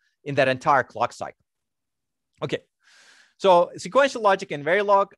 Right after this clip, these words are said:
uh, essentially we want to define blocks that have memory, flip-flops, latches, finite state machines. We said flip-flops are needed in sequential logic, but sometimes you actually want latches for different purposes also,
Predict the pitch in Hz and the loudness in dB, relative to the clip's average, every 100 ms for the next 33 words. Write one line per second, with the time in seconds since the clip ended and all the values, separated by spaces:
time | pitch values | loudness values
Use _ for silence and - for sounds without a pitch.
0 | - 151 147 151 160 175 262 269 208 156 | -8 -4 -4 -6 -8 -8 -6 -6 -6 -6
1 | 135 139 170 226 156 143 147 135 110 139 | -6 -2 -2 -2 -4 -2 -2 -4 0 0
2 | - 117 110 101 104 123 196 _ _ _ | 0 -4 -6 -4 -8 -8 -14 _ _ _
3 | - 156 - 147 139 - - - 110 - | -8 -8 -4 -2 -2 -4 -20 -6 -4 -2
4 | 139 131 - _ - 120 127 123 - 110 | -4 -10 -12 _ -8 -4 -4 -6 -8 -12
5 | 107 - 110 143 - _ _ _ _ _ | -12 -14 -14 -16 -18 _ _ _ _ _
6 | _ _ _ 135 190 165 - 160 147 127 | _ _ _ -4 -4 -6 -6 -6 -2 -2
7 | - 120 117 110 139 123 - - 113 - | 0 0 0 -4 -8 -8 -12 -14 -14 -14
8 | 110 127 120 117 131 110 107 147 139 120 | -8 -8 -6 -2 -2 -4 -8 -6 -4 -4
9 | 107 120 117 113 - 110 113 131 110 120 | -6 -8 -6 -6 -8 -8 -6 -6 -2 -4
10 | 123 113 - 104 110 107 127 107 - 127 | -4 -10 -12 -8 -6 -4 -8 -10 -4 -4
11 | - - 101 110 110 92 | -4 -16 -10 -10 -8 -10